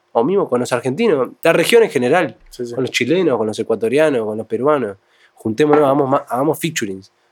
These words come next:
Speaker 1: hagamos mezcla de estilos. Que no nos dé miedo, "Ah, no, ¿qué dirán si hago un tema con un trapero?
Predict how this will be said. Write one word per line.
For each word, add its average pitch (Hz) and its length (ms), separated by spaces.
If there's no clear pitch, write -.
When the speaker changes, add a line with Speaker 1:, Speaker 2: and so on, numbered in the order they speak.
Speaker 1:
hagamos 127 280
mezcla 143 340
de 113 60
estilos. 104 540
Que - 80
no 113 80
nos 123 140
dé 135 100
miedo, 120 440
"Ah, 131 400
no, 131 320
¿qué 131 80
dirán 127 400
si - 160
hago 120 260
un 110 140
tema 123 340
con 104 240
un 110 420
trapero? 107 720